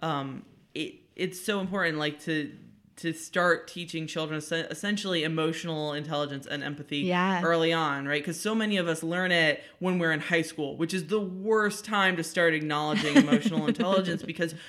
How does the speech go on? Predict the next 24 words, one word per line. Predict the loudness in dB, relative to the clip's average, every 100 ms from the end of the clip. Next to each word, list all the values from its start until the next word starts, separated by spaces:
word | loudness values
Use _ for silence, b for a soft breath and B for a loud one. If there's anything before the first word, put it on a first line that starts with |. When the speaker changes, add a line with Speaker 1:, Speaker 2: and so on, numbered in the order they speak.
| -8
Speaker 1:
you | -2 -2
do | 0 -4
take | -4 -6 -6
on | -4 -4
other | -4 -6
people's | -8 -12 -12
problems. | -10 -10 -8 -6
Speaker 2:
Yeah. | -2 -2 -2 -6 B -6
Speaker 1:
You | -2
know, | 0 0 -2
you, | -4 -6 -6 -6 -8
if | -8 -8
you | -8 -2
are | 2 2
particularly | 2 -4 -6 -4 -2
emotionally, | -2 -4 -4 -2 -2 -2
you | -4
know, | -4 -4
aware, | -4 0 2 4 2 -2 B B
you | -4 0
might | 2 2 0 -2
be | -4 -2 -2 -4 -2
overly | 0 0 -2 -4 -2 -2 -4 -8 -10
willing | -2 -2 0 -2 -4